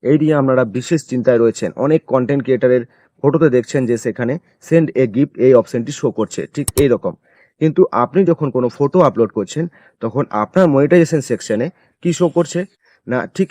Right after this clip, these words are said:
এইভাবে আপনার মনিটাইজেশন সেকশনে on করার জন্য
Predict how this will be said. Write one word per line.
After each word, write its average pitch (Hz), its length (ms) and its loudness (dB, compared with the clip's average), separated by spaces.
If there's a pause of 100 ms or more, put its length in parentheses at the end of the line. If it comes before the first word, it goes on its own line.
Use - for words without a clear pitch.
এইভাবে 156 400 4 (260)
আপনার 120 300 0 (400)
মনিটাইজেশন 160 500 4
সেকশনে 127 480 -2
on 117 180 0
করার 127 280 2
জন্য 113 200 0